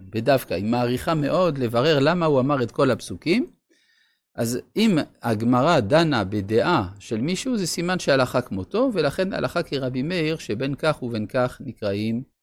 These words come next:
בנים. נשאלת השאלה, מה ההשלכה של הדבר הזה? הרי, אה, ברור שלא ייתכן שרבי יהודה יאמר את הדעה הנוצרית. הדעה הנוצרית היא שעם ישראל, ברגע שהפסיק לי-, לקיים את רצון השם,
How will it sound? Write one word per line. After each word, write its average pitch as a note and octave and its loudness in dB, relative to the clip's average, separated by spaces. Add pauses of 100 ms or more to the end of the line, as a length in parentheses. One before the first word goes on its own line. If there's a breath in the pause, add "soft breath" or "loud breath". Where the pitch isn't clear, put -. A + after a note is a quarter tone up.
(280)
בנים. G2+ 0
נשאלת G3+ -6
השאלה, D3 -2
מה D3+ -4
ההשלכה C3 -4
של A#2 -4
הדבר G2+ -2
הזה? E2+ -12
הרי, A2+ -6 (800 loud breath)
אה, G#2 2
ברור C#3+ 2
שלא C3+ 0
ייתכן D3 -2
שרבי A#2 -2
יהודה C3+ -2 (100)
יאמר A#2+ 0
את A2 -4
הדעה A#2+ 0
הנוצרית. A#2 -2 (380)
הדעה A#2 0
הנוצרית C3+ -2
היא E3+ -2
שעם B2+ -4
ישראל, C3 -2
ברגע A#2+ -4
שהפסיק - -10
לי-, G#2+ -4
לקיים G#2+ -2
את F#2 -10
רצון C#3+ -4
השם, G3 -2